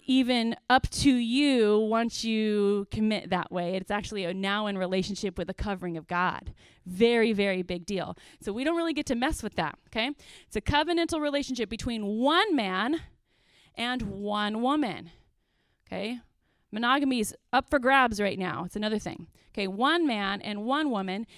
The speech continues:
intended to be a lifelong commitment of love, trust, and fidelity.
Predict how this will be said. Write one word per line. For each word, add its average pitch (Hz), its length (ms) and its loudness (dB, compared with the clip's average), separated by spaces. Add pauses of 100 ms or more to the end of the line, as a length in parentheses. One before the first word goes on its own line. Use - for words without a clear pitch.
(160)
intended 311 480 0
to 285 40 -4
be 277 100 0
a 220 80 0
lifelong 254 680 0
commitment 220 460 -4
of 208 120 -2
love, 208 220 -2
trust, 220 300 -2
and 202 100 -8
fidelity. 185 560 -4